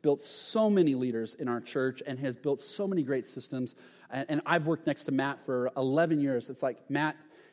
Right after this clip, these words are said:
you can do, handle these things that I don't know how to get myself into." And so Matt began to, to walk with me in this. But if you pull Matt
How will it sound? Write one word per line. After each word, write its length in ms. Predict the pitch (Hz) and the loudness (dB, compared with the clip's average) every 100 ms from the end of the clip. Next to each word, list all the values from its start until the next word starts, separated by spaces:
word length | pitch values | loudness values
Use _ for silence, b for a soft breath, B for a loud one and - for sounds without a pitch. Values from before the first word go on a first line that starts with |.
| B | B
you 180 | 135 165 | -4 -2
can 160 | 175 170 | 0 0
do, 300 | 147 160 170 | 2 0 0
handle 340 | - 156 151 | 2 2 4
these 180 | 135 135 | 0 0
things 200 | 147 131 | -2 -2
that 80 | - | -2
I 140 | 143 151 | 0 -2
don't 340 | - 147 143 | -2 0 0
know 80 | 131 | 0
how 140 | 135 | -2
to 60 | 127 | -2
get 180 | 131 135 | -2 -4
myself 380 | 113 - 113 | -4 -4 -4
into." 420 | 131 - - 104 - B B - | -6 -8 -8 -10 -10 B B -4
And 80 | |
so 80 | - | 0
Matt 320 | 143 147 156 | 4 4 4
began 260 | 143 135 139 | 0 0 2
to, 200 | 143 139 160 | 2 2 0
to 80 | - | -2
walk 320 | 135 131 131 | 4 4 2
with 220 | 139 131 135 | -2 -2 -2
me 140 | 120 | -4
in 100 | 120 | -2
this. 380 | 117 113 - - - _ B B B B B B _ _ | -2 -4 -6 -12 -20 _ B B B B B B _ _
But 60 | 139 | 0
if 100 | 131 | 0
you 80 | 131 | 0
pull 140 | 147 | 2
Matt 580 | 139 156 226 214 170 | 4 6 6 6 4